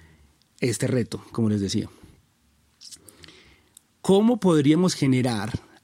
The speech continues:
alto impacto a todo el mundo de una manera global, de manera que podamos generar en ellos esperanza para esta época de cuarentena mundial?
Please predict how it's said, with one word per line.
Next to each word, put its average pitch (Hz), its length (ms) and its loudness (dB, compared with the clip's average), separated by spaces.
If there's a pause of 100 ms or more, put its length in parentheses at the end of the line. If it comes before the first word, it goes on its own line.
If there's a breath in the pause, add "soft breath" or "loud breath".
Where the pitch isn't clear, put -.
(120)
alto 160 340 -2
impacto 156 680 -2 (460 loud breath)
a 127 220 -4
todo 190 400 2
el 202 100 4
mundo 156 380 4
de 120 80 2
una 143 80 2
manera 160 300 0
global, 165 440 -2 (580 loud breath)
de 143 200 2
manera 180 560 2
que 151 140 -2
podamos 139 460 -2
generar 139 380 -2
en 175 120 0
ellos 180 420 -2 (180)
esperanza 147 840 -2
para 104 200 -4
esta 107 280 -4
época 135 480 -6 (600 soft breath)
de 107 160 -4
cuarentena 110 760 -2
mundial? 101 580 -2